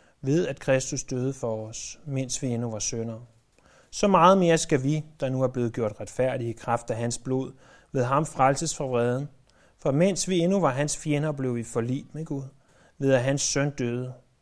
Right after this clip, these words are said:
Så skal vi så meget mere, når vi er forligt med Gud, frelses ved, at han lever, og ikke alene det.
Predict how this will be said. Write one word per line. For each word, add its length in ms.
Så 200
skal 220
vi 80
så 160
meget 240
mere, 400
når 120
vi 140
er 60
forligt 420
med 140
Gud, 240
frelses 680
ved, 140
at 80
han 160
lever, 360
og 160
ikke 160
alene 300
det. 220